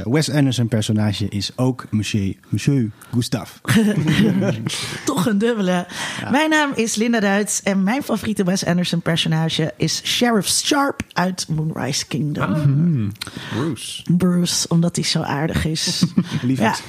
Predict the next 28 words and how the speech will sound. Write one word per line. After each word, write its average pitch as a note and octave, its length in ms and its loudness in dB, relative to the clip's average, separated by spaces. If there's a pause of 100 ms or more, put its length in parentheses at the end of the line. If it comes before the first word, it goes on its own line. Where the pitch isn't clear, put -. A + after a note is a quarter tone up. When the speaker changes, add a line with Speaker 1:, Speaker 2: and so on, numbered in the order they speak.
(120)
Speaker 2:
Ja, - 80 -2
Speaker 1:
Ja. A3 60 4
Speaker 2:
een G#3+ 60 4
lieverd. G3+ 760 0
Ja, D4 320 4
en G3 120 0
dat G#3+ 160 -2
is, - 180 -4
en A3 140 0
dat A3 160 -2
vind G3+ 120 -2
ik G3+ 100 -4
wel F#3+ 80 -2
leuk F3 260 -4
bij D#3+ 180 -4
Bruce - 300 -4
Willis. F3 320 -4 (540)
Ehm, F#4+ 480 2
welkom G4+ 420 0
terug, G#3 600 0
Stefan. D4 540 0
Superleuk F4 500 0
Speaker 1:
Dankjewel. E3+ 480 0
Speaker 2:
dat C4+ 220 0
je B3 240 0 (100)
er B3 200 2
weer G3+ 520 0
bent. E4+ 460 0